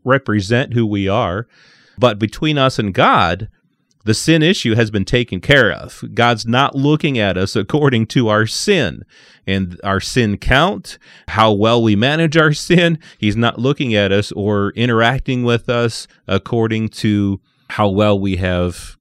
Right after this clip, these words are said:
the sin issue under control. Because again, as far as he is concerned, through the cross, our sin has been taken away. We have been perfected in Jesus Christ. We have the righteousness of God. It's his righteousness that he's given us as a gift. And so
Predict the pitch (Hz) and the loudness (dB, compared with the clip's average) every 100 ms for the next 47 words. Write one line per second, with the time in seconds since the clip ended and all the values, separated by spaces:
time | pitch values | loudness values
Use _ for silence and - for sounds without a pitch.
0 | _ - 95 85 127 113 92 92 - 90 | _ -12 -6 -4 0 0 0 -4 -2 -2
1 | 87 87 - - 90 90 87 - 87 - | -2 -6 -12 -10 -4 -2 -4 -4 -6 0
2 | 92 64 52 _ _ _ - - 95 87 | 0 0 -8 _ _ _ -10 -4 -2 -2
3 | 87 131 117 92 90 92 - 87 - 117 | -2 0 0 0 -4 -8 -10 -10 -6 -2
4 | 117 113 104 - 123 117 - 98 - 95 | 0 0 -2 -2 -4 -2 -4 -6 -4 -4
5 | 92 - - _ _ - 127 160 - 117 | -4 -8 -20 _ _ -2 0 0 -2 -4
6 | 95 95 - 95 90 - 113 107 98 98 | -4 -4 -6 -6 -6 -4 -4 -2 -4 -4
7 | 87 92 90 92 87 80 80 107 107 107 | -2 -2 -2 -4 -4 -4 -2 -2 0 0
8 | 101 95 107 98 92 95 85 107 98 - | 0 -2 -2 -2 -4 -6 -4 -2 -2 -2
9 | 90 87 - - - _ 98 104 101 98 | -4 -4 -12 -20 -20 _ -2 0 0 -2
10 | - _ 90 90 107 95 98 - - 110 | -4 _ -8 0 0 2 -2 -4 -2 2
11 | 92 76 - - 90 92 87 85 98 104 | 2 0 -6 -6 -2 -2 -2 -2 0 0
12 | - 101 - 98 101 87 95 92 85 82 | -2 -6 -6 -6 -6 -4 -4 -2 -2 -4
13 | 104 - 160 117 104 92 98 90 90 90 | -2 0 0 -2 -6 -6 -8 -8 -8 -6
14 | 95 87 87 90 101 90 82 85 92 82 | -4 -2 -2 -2 -4 -2 -6 -4 -6 -6
15 | 82 95 85 - 87 85 113 101 98 | -6 -2 -2 -2 -4 -2 2 2 0